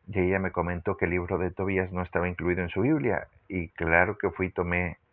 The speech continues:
eh, una Reina Valera que tenía por ahí en, en mi escritorio y por supuesto que me puse a buscar el libro y no, me topé con la sorpresa que no estaba. La señora tenía un muy buen estudio de su Biblia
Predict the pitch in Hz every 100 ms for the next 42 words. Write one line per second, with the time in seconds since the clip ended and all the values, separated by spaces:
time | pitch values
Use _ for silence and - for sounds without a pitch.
0 | - 71 67 60 - _ _ _ _ 76
1 | 82 85 73 82 87 85 95 87 87 82
2 | 73 76 78 - 82 80 82 78 71 -
3 | 76 76 80 - 87 85 101 101 113 -
4 | - - _ _ 98 87 - 78 78 82
5 | - 90 92 90 78 90 92 92 - 92
6 | 98 107 107 98 95 - _ - 87 85
7 | 95 - 92 98 82 82 - 101 - 92
8 | 95 113 143 120 101 90 98 98 101 98
9 | 98 104 101 101 101 - 95 98 90 82
10 | 85 92 92 95 104